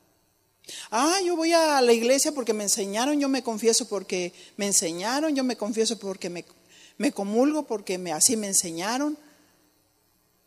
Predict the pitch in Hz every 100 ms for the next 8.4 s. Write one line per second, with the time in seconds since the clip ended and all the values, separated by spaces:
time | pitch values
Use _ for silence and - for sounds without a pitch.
0 | _ 240 214 214 220 254 233 220 202 214
1 | 226 - - _ _ _ _ _ _ _
2 | _ _ _ - - - 262 392 415 403
3 | 403 370 - 311 302 - 311 277 220 202
4 | 254 269 269 220 233 240 240 214 214 226
5 | 185 180 233 269 - 202 - - 240 208
6 | - - - - - 190 - 262 294 262
7 | 196 233 269 254 196 - 233 240 233 208
8 | 240 269 254